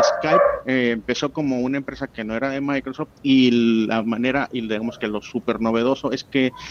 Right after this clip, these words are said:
era peer-to-peer. ¿Qué es peer-to-peer? Básicamente es una conexión entre individuos que no requiere de un punto central. Esa era la gran ventaja de Skype. A lo mejor era complicado para muchos usuarios, pero no era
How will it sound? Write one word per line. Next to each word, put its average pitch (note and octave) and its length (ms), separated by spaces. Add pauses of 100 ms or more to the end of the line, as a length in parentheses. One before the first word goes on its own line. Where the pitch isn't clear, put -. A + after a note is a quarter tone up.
(160)
era B2+ 240
peer-to-peer. C#3 800 (120)
¿Qué C#3+ 200
es C#3 120
peer-to-peer? C#3+ 600 (200)
Básicamente B2+ 540
es B2+ 100
una B2+ 140
conexión B2 640
entre C3+ 360
individuos B2+ 680
que C3 100
no B2 160
requiere - 520
de A#2 160
un - 200 (100)
punto B2 300
central. A#2 500 (280)
Esa D3+ 200
era E3+ 140
la D3+ 160
gran D#3 440
ventaja B2+ 500
de A2+ 100
Skype. C3 320 (560)
A A#2 140
lo A#2 100
mejor C3 340
era A#2+ 260
complicado B2+ 680
para A#2 220
muchos B2+ 280
usuarios, D#3 360
pero A#2+ 200
no B2 160
era C3 180